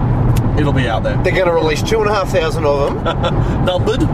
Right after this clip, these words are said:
Speaker 2: Numbered.
Speaker 1: <laughs> Pre-order yours.
Speaker 2: Pre-order yours from Big Bad Toy Store for five thousand dollars.
Speaker 1: Yep.
Speaker 2: Or, yeah, somewhere like that for that sort of price.
Speaker 1: <laughs> I wouldn't be surprised if someone like Sideshow Collectibles does one.
Speaker 2: Yeah,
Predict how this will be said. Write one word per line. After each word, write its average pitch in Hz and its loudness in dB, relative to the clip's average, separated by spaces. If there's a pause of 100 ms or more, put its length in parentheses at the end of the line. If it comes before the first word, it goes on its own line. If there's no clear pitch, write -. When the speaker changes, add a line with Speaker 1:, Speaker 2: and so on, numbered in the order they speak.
(360)
Speaker 2:
Numbered. 180 0
Speaker 1:
<laughs> - -2
Pre-order 190 -2
yours. 185 -2
Speaker 2:
Pre-order 214 0
yours 196 -2
from 202 -2
Big 185 -2
Bad 180 0
Toy 185 0
Store 202 0
for - -2
five 170 0
thousand 156 0
dollars. 135 0 (240)
Speaker 1:
Yep. - 2 (1900)
Speaker 2:
Or, 147 2 (240)
yeah, 120 0
somewhere 143 0
like 120 0
that 127 -2
for - -2
that 131 -2
sort 123 0
of 143 0
price. 135 0
Speaker 1:
<laughs> - -2 (1400)
I 151 -2
wouldn't 175 0
be 151 0
surprised 127 0
if 117 0
someone - -2
like 143 0
Sideshow - 0
Collectibles - 0
does - 2
one. - 0
Speaker 2:
Yeah, 143 0